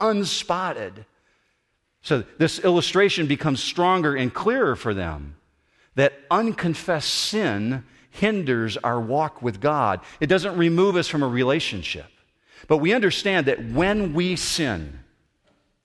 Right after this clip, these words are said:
whatever we do on a daily basis or on a weekly basis, when we sin, we have an advocate who hears us.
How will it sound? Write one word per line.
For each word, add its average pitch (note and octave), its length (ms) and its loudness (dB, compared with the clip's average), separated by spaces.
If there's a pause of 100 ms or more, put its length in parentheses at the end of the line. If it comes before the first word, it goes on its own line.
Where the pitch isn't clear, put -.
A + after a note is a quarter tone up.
whatever G3+ 280 4
we G3 140 2
do F3+ 220 2
on C#3 100 2
a B2+ 60 2
daily E3+ 340 4
basis E3 400 0
or D3+ 80 0
on C#3 80 2
a C3 40 0
weekly C#3+ 360 0
basis, B2 540 -2 (220)
when F#3+ 420 2
we F#3+ 160 2
sin, G#2 640 -2 (720)
we D3 140 2
have D#3 240 -2
an C3 200 -2
advocate C3+ 840 -6 (320)
who C#3 180 -2
hears A#2+ 600 -2
us. - 560 -10